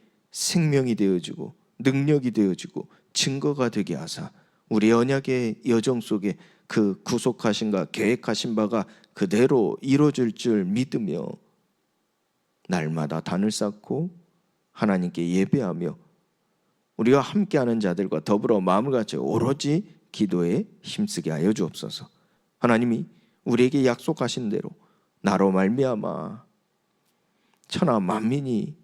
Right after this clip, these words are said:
이 복을 받게 하실 그 성취를 보는 우리의 발걸음이 되게 하사 오늘 또 진리 가운데로 인도하시는 오직 성령으로 충만함 속에서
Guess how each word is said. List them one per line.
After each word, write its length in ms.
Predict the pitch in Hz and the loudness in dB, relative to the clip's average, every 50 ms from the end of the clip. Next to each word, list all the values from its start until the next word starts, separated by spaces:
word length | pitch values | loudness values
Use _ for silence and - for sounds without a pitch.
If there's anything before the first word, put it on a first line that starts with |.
| _ | _
이 280 | - 180 120 123 139 147 | -8 -6 -2 0 0 -2
복을 640 | 147 - - 143 135 - 143 143 131 120 110 110 | 0 0 0 0 0 2 0 2 2 2 0 0
받게 380 | 101 - 107 98 - - - - | -2 -2 -4 -4 -6 -6 -4 -4
하실 440 | 87 87 87 - - - - - - _ _ _ _ _ _ _ _ _ _ _ _ _ _ - | -4 -4 -6 -8 -10 -8 -8 -10 -12 _ _ _ _ _ _ _ _ _ _ _ _ _ _ -16
그 380 | - - 95 92 90 87 - - _ - - - - - - - - - | -10 -4 -2 -2 -2 -4 -6 -10 _ -20 -20 -20 -18 -18 -18 -18 -14 -8
성취를 960 | - - - - 202 208 196 - - - 175 147 127 131 147 180 208 - - _ _ | -4 -2 2 2 4 2 2 2 0 0 0 0 0 0 0 0 -2 -6 -12 _ _
보는 360 | - - 165 180 165 139 120 | 2 4 4 4 4 2 0
우리의 360 | 107 110 120 107 104 95 90 85 - | -2 -2 0 2 2 2 2 4 2
발걸음이 840 | - - 131 160 - - 151 147 131 123 123 135 147 - - - - | 2 2 2 -2 -2 0 0 0 0 0 -2 0 -2 -2 -4 -6 -6
되게 260 | - 104 90 - - | -2 -2 -2 -2 -4
하사 380 | - 64 - - - - - - _ _ _ _ _ _ _ _ _ _ _ - | -8 -8 -10 -12 -12 -12 -14 -16 _ _ _ _ _ _ _ _ _ _ _ -2
오늘 200 | 117 127 127 139 | 0 2 2 2
또 140 | 151 - 175 | 2 2 0
진리 280 | 170 - 156 156 151 151 | 2 2 0 2 2 0
가운데로 460 | 151 - 135 131 131 123 131 113 120 | 2 2 2 2 2 2 2 2 2
인도하시는 580 | 117 113 110 110 104 98 98 - 101 98 95 | 2 2 2 2 2 0 0 -2 -2 -2 0
오직 580 | 95 98 113 131 147 160 170 165 165 165 160 156 | 2 4 4 6 6 6 6 6 4 2 0 0
성령으로 640 | 160 - - 139 139 135 123 117 117 117 110 95 - | 0 -4 -4 -2 -2 0 0 2 2 2 2 0 -2
충만함 480 | - - - 180 165 143 131 120 107 | -6 -6 -4 -2 0 2 2 2 0
속에서 460 | 104 - 101 76 87 85 - - - | 0 -2 -4 -4 -4 -8 -8 -8 -12